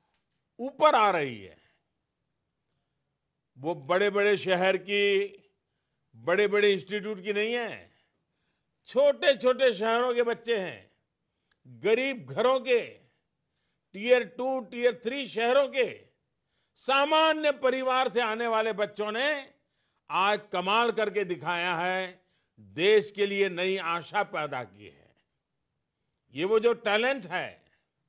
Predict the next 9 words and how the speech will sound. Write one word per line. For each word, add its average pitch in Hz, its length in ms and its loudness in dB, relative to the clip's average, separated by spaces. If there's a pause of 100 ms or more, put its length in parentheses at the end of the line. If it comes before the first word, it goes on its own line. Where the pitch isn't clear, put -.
(920)
कभी 233 400 -2
संसाधनों 214 840 -2
के 233 100 -2
अभाव 202 420 0
में, 175 360 -4 (1800)
एक्सपोजर 226 640 4
के 254 80 2
अभाव 214 380 2
में 131 440 -6